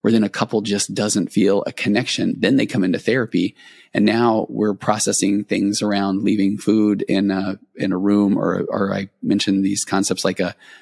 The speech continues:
situation at a Taco Bell drive-through for forty-five minutes. And the couple feels like, "I can't believe we're talking about this," but, but it's not about the Taco Bell drive-through, and it's not about leaving food up in the bedroom. It's more about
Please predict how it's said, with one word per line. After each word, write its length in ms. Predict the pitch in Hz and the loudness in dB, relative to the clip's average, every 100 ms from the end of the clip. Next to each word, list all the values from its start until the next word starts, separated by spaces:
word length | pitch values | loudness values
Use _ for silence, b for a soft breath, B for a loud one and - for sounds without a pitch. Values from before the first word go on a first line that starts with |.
| B | B
situation 460 | - 113 104 - | 0 4 2 2
at 40 | 85 | 0
a 40 | |
Taco 280 | - 101 95 | 0 0 0
Bell 160 | 98 95 | 0 2
drive-through 580 | 98 127 151 - 92 | 2 2 0 0 0
for 240 | 104 92 98 | 0 -4 -4
forty-five 520 | - 101 98 - 92 | -2 0 0 -2 -2
minutes. 320 | 92 - - | -2 -2 -2
And 100 | 95 | -2
the 40 | 98 | 0
couple 240 | 98 101 | 0 0
feels 240 | 98 95 | 0 2
like, 200 | 101 92 _ b b b | 0 -2 _ b b b
"I 60 | |
can't 160 | 113 131 | 0 2
believe 220 | 110 120 | 2 2
we're 60 | - | 2
talking 300 | - 117 107 | 0 2 2
about 200 | 95 - | 0 -2
this," 220 | - - | -4 -2
but, 200 | - - - | 0 0 -2
but 160 | - 101 | -2 -2
it's 140 | 92 | 0
not 140 | 117 | 2
about 140 | 113 104 | 0 -2
the 60 | |
Taco 240 | - 107 101 | -2 -2 -2
Bell 140 | 101 | -2
drive-through, 480 | 90 127 120 104 101 | 2 2 0 -2 0
and 80 | 101 | 0
it's 120 | 98 | 2
not 120 | 104 | 2
about 260 | 101 101 - | 2 0 0
leaving 260 | 107 101 | 2 0
food 220 | 101 110 107 | 2 2 2
up 160 | 98 | 0
in 140 | 95 95 | 0 0
the 80 | |
bedroom. 440 | 90 156 110 104 101 B B B B B - | 2 2 2 0 -2 B B B B B -2
It's 180 | 92 101 | 0 2
more 220 | 101 101 | 2 2
about 400 | 95 92 92 | 0 0 0